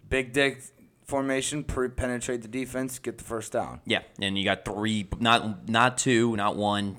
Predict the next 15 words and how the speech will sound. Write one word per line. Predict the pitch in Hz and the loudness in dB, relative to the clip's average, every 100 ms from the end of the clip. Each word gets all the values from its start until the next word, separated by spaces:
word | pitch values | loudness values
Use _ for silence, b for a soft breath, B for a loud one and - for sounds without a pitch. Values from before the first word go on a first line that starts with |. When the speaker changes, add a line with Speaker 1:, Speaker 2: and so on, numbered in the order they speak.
| - | -6
Speaker 2:
you | 98 | -2
got | 98 - | -2 -4
three | 107 104 110 | -4 -2 -2
people | 104 110 104 92 | -2 -4 -4 -2
behind | 90 95 90 90 | -2 0 0 -2
you | |
pushing | 90 90 - 101 | -6 -6 -6 -8
you | 95 | -8
back | 92 - | -8 -6
Speaker 1:
Yes. | 113 131 | -4 -2
Speaker 2:
and | 104 | -2
pushing | 101 92 90 | -2 -4 -6
Speaker 1:
Yeah. | |
Speaker 2:
you | 85 | -6
in. | 90 | -8